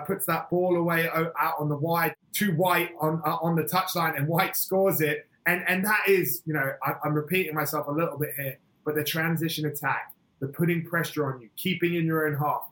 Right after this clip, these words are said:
Atlanta have a blueprint to win this trophy, and it's gonna take a good game from someone to sort of nullify the way that they wanna sort of bait you into sort of playing in your own half and feeding their game.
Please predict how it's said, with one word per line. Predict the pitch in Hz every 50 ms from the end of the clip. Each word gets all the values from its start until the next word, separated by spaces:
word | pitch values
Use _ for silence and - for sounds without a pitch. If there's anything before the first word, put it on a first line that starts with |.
| _ _ _ _ -
Atlanta | 113 135 143 165 175 170 - -
have | 151 165 160 151
a | 147
blueprint | - 151 156 156 156 151 - - 135 123 - - _ _ _ _ _ - -
to | 185
win | 147 139 143 143 139
this | 139 139 -
trophy, | - - 147 131 131 131 - - 117 117 120 -
and | - 127
it's | 120 - -
gonna | 147 147 147 139
take | - - 143 143 143
a | 131 113 - - -
good | - 165 160 156 135 139
game | 160 151 151 151 151 139
from | 143 143 135 135
someone | - 143 139 135 135 135 - -
to | -
sort | - - 151 139 135
of | 127 - - _ _ _ -
nullify | 135 139 165 180 185 185 180 - - 180 175 175 175 165
the | 151 160 156
way | 165 165 170 160
that | 160 160 160
they | 160 160
wanna | 160 165 165 156 151 151
sort | - 160 151 147
of | 143 - _ _ _ _ _ _ _ _ _ _ _ _ -
bait | 190 190 202 202 - 180
you | 180 185
into | 185 175 170 - 170
sort | 160 - 185 170 160
of | 143 -
playing | - - 175 180 185 180 180
in | 180
your | 175 180 180 175
own | 175 165
half | 156 165 175 175 170 170 165 -
and | 147 135 135
feeding | - - 185 196 196 180 180 180
their | 175 170 165 160
game. | 160 170 170 180 196 202 202 - -